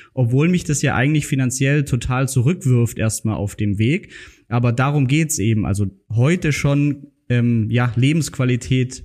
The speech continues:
ähm, ganz nach oben zu stellen. Nur ich hab mich das nur getraut zu machen, weil ich davor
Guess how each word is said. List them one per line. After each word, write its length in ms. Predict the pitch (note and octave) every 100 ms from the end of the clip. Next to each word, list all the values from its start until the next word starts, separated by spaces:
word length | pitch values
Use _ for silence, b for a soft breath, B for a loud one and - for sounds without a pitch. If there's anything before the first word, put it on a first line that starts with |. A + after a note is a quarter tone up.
| -
ähm, 440 | A#2+ A#2 A2+ - B B B B _ _ -
ganz 300 | A2 C3+ -
nach 160 | C3 G#2+
oben 260 | D3+ G#3
zu 140 | F#3 C3
stellen. 420 | - A2+ C3+ F#3+ B B B
Nur 180 | B2 B2
ich 280 | D#3 - B B
hab 180 | - C3+
mich 160 | D3 C3+
das 240 | C#3+ -
nur 260 | C#3+ D#3 F#3
getraut 460 | F#3+ - D3 D#3+
zu 160 | E3 C#3
machen, 440 | C3 C#3 C#3 F3
weil 140 | D3 C3
ich 120 | B2
davor 680 | B2+ - - C3+ D3 E3+